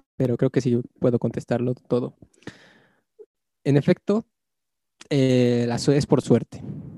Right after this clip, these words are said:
algunos por suerte, pero esa suerte siempre tiene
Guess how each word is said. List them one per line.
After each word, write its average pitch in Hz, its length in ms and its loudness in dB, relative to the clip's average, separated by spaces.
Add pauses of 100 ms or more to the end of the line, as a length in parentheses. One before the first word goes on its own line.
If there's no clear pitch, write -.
(360)
algunos 143 360 -2
por 120 160 2
suerte, - 380 -2 (1300)
pero 147 320 6
esa 165 180 4
suerte 175 400 4
siempre 160 440 -2
tiene 156 300 -4